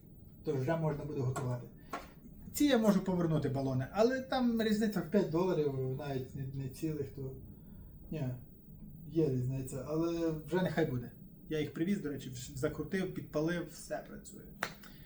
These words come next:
Барбекю буде, значить барбекю буде. Балонів я взяв запасом, я не знаю, скільки їх піде.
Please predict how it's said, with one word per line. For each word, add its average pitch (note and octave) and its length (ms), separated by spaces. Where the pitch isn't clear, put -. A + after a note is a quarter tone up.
Барбекю D3+ 580
буде, C#3+ 380
значить D#3+ 400
барбекю D3+ 320
буде. C3+ 180
Балонів F3+ 400
я E3 120
взяв D3+ 240
запасом, F#3 420
я D#3+ 80
не D#3 60
знаю, D3+ 260
скільки - 280
їх C#3+ 240
піде. E3+ 320